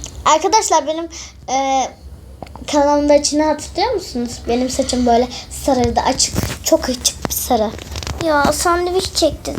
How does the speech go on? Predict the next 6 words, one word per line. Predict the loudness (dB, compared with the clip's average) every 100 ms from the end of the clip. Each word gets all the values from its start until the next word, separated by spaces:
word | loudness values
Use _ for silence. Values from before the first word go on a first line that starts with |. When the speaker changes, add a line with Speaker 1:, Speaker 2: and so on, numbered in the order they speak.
| -4
Speaker 2:
canım. | -2 -2 -4 -4 -4 -4 -8 -10 -8 -8 -8 -12 -16 -16 -16 -16 -14 -12 -10 0
Vallahi | 4 6 4
biz | 4
nereden | 2 2 2 2
bulacağız | 0 -2 -6 -6
sandviç? | -8 -6 -6 -8 -12